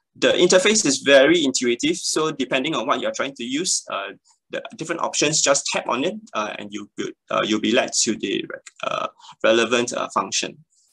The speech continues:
Okay, um, yeah, and there's this new thing, the green color tab, if you can see, is to plan your visit. So, um, during this time especially, I think, um, people want to know that they are able to enter the library, and,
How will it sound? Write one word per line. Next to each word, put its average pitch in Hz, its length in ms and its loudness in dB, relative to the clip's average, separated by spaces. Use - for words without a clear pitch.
Okay, 110 140 -6
um, 107 340 0
yeah, 110 160 -2
and 110 180 0
there's 120 160 2
this 156 180 0
new 160 160 4
thing, 160 320 -2
the 113 120 -2
green 156 280 -2
color 139 460 4
tab, - 180 -2
if 113 140 -20
you 117 100 -10
can 107 200 -12
see, 127 240 -6
is 113 140 -6
to 113 100 -6
plan 147 320 -4
your 110 180 -2
visit. 113 380 -4
So, 139 400 0
um, 107 420 -4
during 139 260 -2
this 143 180 -4
time 135 240 -4
especially, 120 600 -4
I - 60 -6
think, 131 220 -8
um, 104 280 -4
people 131 360 0
want 127 200 2
to 117 120 0
know 123 180 0
that 101 160 -2
they - 60 -6
are 92 100 -2
able 104 220 -6
to - 160 -10
enter 107 240 -10
the 110 120 -2
library, 110 540 -2
and, 98 160 -6